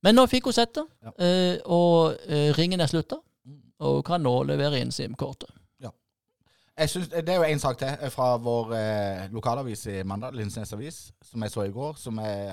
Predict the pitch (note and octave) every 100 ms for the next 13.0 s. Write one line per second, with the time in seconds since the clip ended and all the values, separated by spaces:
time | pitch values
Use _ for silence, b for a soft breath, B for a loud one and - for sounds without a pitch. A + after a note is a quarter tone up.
0 | F#2 A2+ G#2 G2+ A#2 A#2 B2 G#2 G2+ A#2
1 | G2+ G#2+ G#2 A#2 D3+ C#3+ A2+ A2+ - A2
2 | - G#2 - G#2+ G#2 F#2+ A2 A2 E3+ B2
3 | G2+ A2 G2+ - - F#2+ G2+ G#2+ G2+ G2
4 | E2+ F#2+ E2+ A2 - F3 A2+ F2+ G2 G2
5 | G#2 D#3 G#2+ G2+ - A#2+ A#2 G2 A2+ G#2+
6 | F#2 F2+ F#2+ G2+ A2 B2 - D#3 A2+ G#2
7 | G2 F#2 G2+ - G2+ - G2+ F2+ - G2+
8 | F3+ G#3+ b b b b b - D3+ C#3+
9 | C#3 C#3 D#3+ C3+ B2 A2 B2 A#2+ A2 G#2+
10 | A2 A#2+ D#3+ G#3+ F#3+ _ _ _ _ C3+
11 | C3 - D3 C3 C3 C3 C3 A2+ A#2+ -
12 | C3+ D3+ A#2 G#2+ G#2+ F2 - D#2 A#1